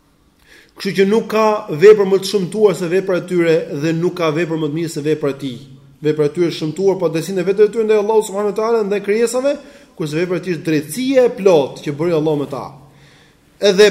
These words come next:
po të donte Allahu i madhëruar, po donte Allahu subhanuhu teala, nuk i krijonte të lloj forme.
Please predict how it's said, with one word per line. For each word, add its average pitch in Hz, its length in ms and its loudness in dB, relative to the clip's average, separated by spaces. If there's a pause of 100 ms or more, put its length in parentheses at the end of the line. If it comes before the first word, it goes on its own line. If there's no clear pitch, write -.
po 240 120 6
të 214 160 4
donte 202 280 4
Allahu 185 240 2
i 180 40 0
madhëruar, 165 600 4 (1400)
po 170 100 -2
donte 220 300 2
Allahu 190 260 2
subhanuhu 160 280 -4
teala, 151 180 -2
nuk 208 80 -6
i 254 60 -12
krijonte 285 340 -2
të 302 140 -4
lloj 302 100 -6
forme. 311 300 -6